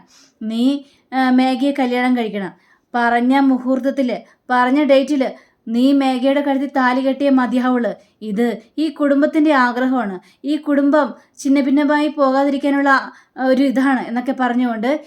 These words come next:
ഇവർ പറഞ്ഞതിന് ശേഷം അവിടെ നിന്ന് പോവുകയാണ്. അപ്പം ഈ മുത്തശ്ശിയാണെങ്കിൽ സിദ്ധുവിനെ തന്നെ ഇങ്ങനെ നോക്കി നിൽക്കുകയാണ്. പിന്നീട് മുത്തശ്ശിയോടൊന്നും പറയാതെ സിദ്ധു അവിടെ നിന്ന് പോവുകയാണ്.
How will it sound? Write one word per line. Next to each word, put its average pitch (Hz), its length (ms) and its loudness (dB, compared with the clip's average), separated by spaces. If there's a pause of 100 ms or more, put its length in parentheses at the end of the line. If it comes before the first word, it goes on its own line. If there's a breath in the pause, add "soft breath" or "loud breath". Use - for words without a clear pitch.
(160 loud breath)
ഇവർ 311 200 -4
പറഞ്ഞതിന് 269 280 0
ശേഷം 277 320 -2
അവിടെ 262 100 -2
നിന്ന് 262 140 -2
പോവുകയാണ്. 233 420 -4
അപ്പം 233 180 -10
ഈ 240 100 -6
മുത്തശ്ശിയാണെങ്കിൽ 254 760 -4
സിദ്ധുവിനെ 240 340 -4
തന്നെ 247 200 -4
ഇങ്ങനെ 247 200 0
നോക്കി 233 280 -6
നിൽക്കുകയാണ്. 214 460 -4 (400 soft breath)
പിന്നീട് 214 320 0 (380 loud breath)
മുത്തശ്ശിയോടൊന്നും 220 640 -4
പറയാതെ 247 460 -2 (320 loud breath)
സിദ്ധു 302 320 -4
അവിടെ 294 220 2
നിന്ന് 254 160 0
പോവുകയാണ്. 214 480 -4